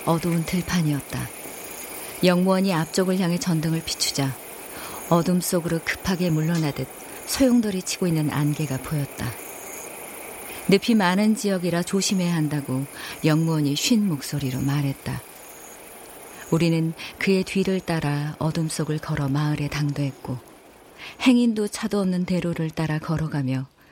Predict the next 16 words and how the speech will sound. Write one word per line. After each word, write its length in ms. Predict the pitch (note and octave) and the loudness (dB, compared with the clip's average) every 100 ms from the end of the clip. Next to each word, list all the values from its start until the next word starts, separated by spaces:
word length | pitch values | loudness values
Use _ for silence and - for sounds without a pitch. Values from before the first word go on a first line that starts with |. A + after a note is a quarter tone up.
| - - - | -18 -16 -8
조금씩 560 | - D#3 D3 - C#3 - - - - | -2 0 2 0 -2 -6 -18 -4 2
임시 360 | F3 E3+ E3 | 2 2 -2
숙소로 460 | D3+ - - D3+ G#2+ | -4 -4 -4 -4 -2
흩어졌다. 760 | - - E3 C3+ - A2+ - _ _ _ _ _ _ _ _ _ _ _ _ _ _ _ - | -4 -4 -6 -6 -6 -6 -8 _ _ _ _ _ _ _ _ _ _ _ _ _ _ _ 2
나는 340 | E3 D#3+ E3+ - - - | 2 4 0 -4 -6 2
나 200 | D#3+ E3+ | 2 4
말고도 560 | D#3+ D#3 D#3+ D3+ D#3+ | 0 0 -2 -2 0
네 160 | D3+ F3 | 2 0
사람과 440 | F#3 E3+ D#3 D#3+ | -2 -2 0 0
함께 500 | E3 C#3+ - C3+ C3+ - - - - - | -2 -2 -2 -2 -2 -8 -18 -16 -8 -4
약간 460 | D#3 - E3 E3 | -2 0 0 0
경사진 640 | - F3+ F3 G3 F#3 F3+ E3+ | 0 0 2 0 0 0 0
길 240 | E3 D#3 | 0 0
끝에 400 | - - - F#3 | 0 -2 -2 -4
호텔로 480 | - - G3 E3+ B2 | -4 -6 -4 -4 -4
들어섰다. 640 | - D#3 D3 C3+ - A#2 | -4 -4 -4 -6 -4 -6